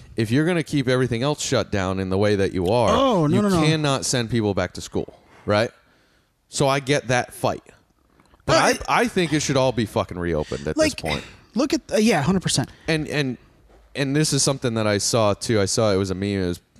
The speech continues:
Speaker 1: very, it was very well put, right?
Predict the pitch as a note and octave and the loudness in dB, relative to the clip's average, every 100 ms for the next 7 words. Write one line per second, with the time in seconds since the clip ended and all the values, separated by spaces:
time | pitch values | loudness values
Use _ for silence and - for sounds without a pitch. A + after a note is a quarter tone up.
0 | _ _ _ _ _ _ F2 F#2+ A2+ F#2+ | _ _ _ _ _ _ -14 -2 0 0
1 | F2 _ - _ _ _ _ _ _ _ | -4 _ -20 _ _ _ _ _ _ _
2 | _ _ _ - - - G#2 G#2+ B2+ A2+ | _ _ _ -20 -20 -10 -6 0 2 4
3 | F#2+ - G#2+ - F#2+ G#2+ | 2 0 -2 0 -2 -2